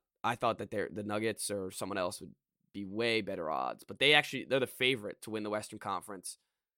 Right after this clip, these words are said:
So keep that in mind when that's going on. And, uh,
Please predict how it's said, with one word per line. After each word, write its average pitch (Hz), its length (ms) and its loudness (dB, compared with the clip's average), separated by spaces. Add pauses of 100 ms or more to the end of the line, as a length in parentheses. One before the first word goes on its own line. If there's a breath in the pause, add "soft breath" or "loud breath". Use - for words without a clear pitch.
(100)
So 120 280 -2
keep 165 240 -6
that 170 160 6
in 156 60 -6
mind 147 380 2 (560)
when 147 180 0
that's 139 180 2
going 127 260 2
on. 117 360 4 (520)
And, 113 560 0 (600)
uh, 113 160 -2